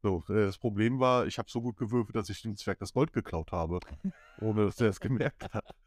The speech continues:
Speaker 2: Ach,
Speaker 1: So,
Speaker 2: schade.
Speaker 1: dann, äh, dann bin ich halt bewusst noch ein bisschen durchs Lager geschlichen, bis ich dann den, äh, Wurf mal verpatzt hatte.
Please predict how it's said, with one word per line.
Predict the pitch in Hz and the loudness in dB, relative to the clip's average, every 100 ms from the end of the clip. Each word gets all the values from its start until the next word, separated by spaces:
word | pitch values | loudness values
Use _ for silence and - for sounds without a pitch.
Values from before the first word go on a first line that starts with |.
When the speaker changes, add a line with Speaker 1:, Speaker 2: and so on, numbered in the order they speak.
| - - - | -20 -20 -10
Speaker 2:
Ach, | 185 | -6
Speaker 1:
So, | - 135 110 | 2 4 4
Speaker 2:
schade. | |
Speaker 1:
dann, | 101 110 | 2 -2
äh, | - 120 110 _ _ _ _ - | 0 0 0 _ _ _ _ -8
dann | 113 | -4
bin | 135 | 0
ich | 143 - | 0 2
halt | 127 | 0
bewusst | 123 110 147 - | 0 -4 -2 -2
noch | 135 | -2
ein | |
bisschen | 127 143 | -2 -2
durchs | 127 - | -2 0
Lager | 104 107 151 | 0 2 0
geschlichen, | 156 156 156 151 139 | -2 0 0 0 -2
bis | 131 | -4
ich | 135 | -2
dann | 127 120 | -2 0
den, | 120 104 - _ 117 _ - - | 0 -4 -12 _ _ _ -8 0
äh, | 107 | 0
Wurf | 104 120 - | 2 0 0
mal | 107 | -2
verpatzt | 104 - 101 - - | -2 -2 -8 -6 -4
hatte. | 147 180 | 2 0